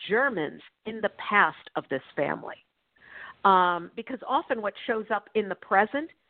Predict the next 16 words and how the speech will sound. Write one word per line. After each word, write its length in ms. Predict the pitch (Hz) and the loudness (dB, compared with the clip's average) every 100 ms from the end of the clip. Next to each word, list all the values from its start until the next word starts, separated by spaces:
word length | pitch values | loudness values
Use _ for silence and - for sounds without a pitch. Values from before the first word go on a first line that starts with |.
| _ - | _ -4
has 220 | - 254 | 0 2
an 140 | 247 233 | 0 -2
echo 440 | 226 294 185 - - - | -2 0 -2 -4 -6 -8
in 120 | 175 | -8
the 80 | 139 | -8
past. 560 | - - 50 - - _ _ _ - | -6 -4 -4 -6 -20 _ _ _ 2
So 60 | |
you 180 | 240 240 | 2 2
may 200 | 320 262 220 | 0 -2 0
find 300 | 220 226 220 | 2 2 2
out 400 | 208 220 - - _ - | 2 2 -2 -8 _ -4
what 180 | 165 170 | -2 0
that 200 | 175 160 | 0 0
is. 320 | - 160 - - _ _ _ - - | -2 -4 -4 -12 _ _ _ -16 0
Um, 140 | 277 269 | 0 0
who's 200 | 381 453 | 0 -2